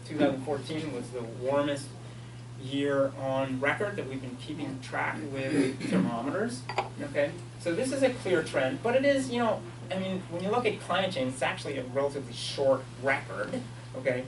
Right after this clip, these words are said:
the trend is very clear, but it's a pretty short record, and one year doesn't really mean anything, but it is, it, the trend does continue. Okay, last thing here. Looking out into space,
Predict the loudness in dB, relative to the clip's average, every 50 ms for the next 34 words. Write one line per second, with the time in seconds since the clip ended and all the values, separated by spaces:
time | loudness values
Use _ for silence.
0 | -6 -4 -4 -4 -2 2 4 6 6 6 6 4 2 2 2 2 0 0 -2 -2
1 | -4 -2 -2 -2 -2 -2 -2 -2 -4 -4 -4 -8 -8 -6 -6 -6 -4 0 0 0
2 | 0 2 2 0 2 0 -2 -4 -2 -2 2 6 6 6 6 6 2 0 2 2
3 | 4 4 4 2 2 0 0 0 0 0 0 0 -2 0 0 2 2 2 0 0
4 | -2 -6 -6 -6 -6 -6 -6 -2 -2 0 0 0 0 -2 -2 -4 -4 -6 -8 -8
5 | -8 -10 -10 -6 -4 -4 -4 -4 -4 -6 -4 -4 -4 -4 -4 -8 -10 -12 -12 -14
6 | -14 -8 -4 0 2 2 2 0 -2 -4 -8 -10 -12 -12 -12 -14 -14 -12 -10 -8
7 | -8 -6 -6 -6 -6 -6 -6 -10 -10 -12 -12 -14 -14 -14 -14 -14 -14 -14 -14 -12
8 | -12 -12 -12 -12 -12 -14 -14 -10 -8 -8 -6 -6 -6 -8 -10 -10 -12 -12 -12 -14
9 | -14 -14 -14 -14 -14 -14 -14 -14 -14 -14 -14 -14 -14 -14 -14 -14 -14 -14 -14 -14
10 | -14 -14 -14 -10 -6 -4 -2 -2 -2 -4 -6 -8 -8 -10 -10 -10 -10 -10 -10 -12
11 | -12 -12 -14 -14 -14 -14 -14 -14 -14 -14 -8 -2 0 2 4 4 4 6 6 6
12 | 6 8 6 6 6 2 -2 -2 -2 -4 -4 -6 -8 -8 -6 -6 -6 -4 -4 -4
13 | -4 -4